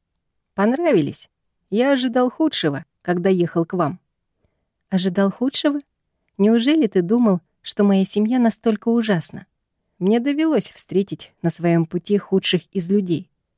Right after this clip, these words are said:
так что я всегда заранее готов к разочарованиям". Его слова заседают у меня в голове, и я прокручиваю их несколько раз. Мне вспоминается моя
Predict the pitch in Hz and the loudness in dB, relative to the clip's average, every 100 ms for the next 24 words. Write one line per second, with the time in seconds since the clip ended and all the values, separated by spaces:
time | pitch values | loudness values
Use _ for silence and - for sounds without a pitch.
0 | _ _ 185 - - 185 196 196 - 226 | _ _ -6 -6 -2 0 2 0 -4 -2
1 | 226 185 160 147 156 160 147 160 160 180 | 0 0 0 -2 0 0 0 -2 0 -4
2 | - _ _ _ _ 170 170 175 - 185 | -4 _ _ _ _ -2 0 -2 0 0
3 | 190 180 147 - _ _ _ _ _ - | 0 -2 -6 -14 _ _ _ _ _ -4
4 | 185 196 214 214 220 277 233 175 160 190 | -2 0 0 -2 -2 -2 -2 -4 -4 -4
5 | 226 - 185 185 185 180 190 190 170 156 | -4 -2 0 2 0 0 0 0 -2 -6
6 | - _ _ _ - 175 190 - 160 - | -10 _ _ _ -8 -4 -2 -2 -4 -4
7 | 196 - 160 165 - 175 165 - _ - | -6 -4 -2 -2 -2 -6 -6 -10 _ 0
8 | 175 156 165 - 170 147 - - _ _ | 0 0 -4 -2 -2 -2 -6 -18 _ _
9 | _ _ _ - 226 311 - 180 180 208 | _ _ _ -2 0 0 -2 0 0 0
10 | 233 - 185 180 175 185 | -2 -2 -2 -2 -2 -4